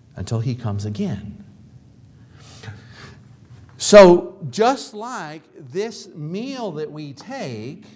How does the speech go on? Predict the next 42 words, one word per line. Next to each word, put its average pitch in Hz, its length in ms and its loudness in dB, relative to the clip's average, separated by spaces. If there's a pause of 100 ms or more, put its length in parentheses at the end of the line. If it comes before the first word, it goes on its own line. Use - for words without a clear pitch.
this 175 440 -4
moment 196 640 -2
of 170 120 -12
celebration 175 720 -8
we 151 160 -10
take, 156 520 -10 (460)
not 196 280 2
only 214 180 -6
reminds 160 640 -8
us 233 160 -14
of 156 100 -12
freedom 202 760 -8 (100)
or 120 180 -8
power 202 480 -6
of 131 100 -6
de-, 160 240 -6
of, 135 240 -4
of 135 160 -8
Jesus 143 380 -8
as 127 100 -8
the 123 120 -6
Lamb, 139 440 -6 (300)
it, 160 360 -6
it 156 200 -6
brings 185 240 -2
about 175 220 -2
the 151 80 -8
new 143 120 -10
covenant, 220 360 -12
but 180 100 -8
it 175 40 -12
also 240 380 -6
says 143 380 -6 (260)
that 175 240 0
our 277 320 -2
suffering 165 640 -14
is 127 160 -18
not 127 240 -14
alo-, 113 340 -16
not 120 320 -14
the 107 220 -18
end. - 320 -20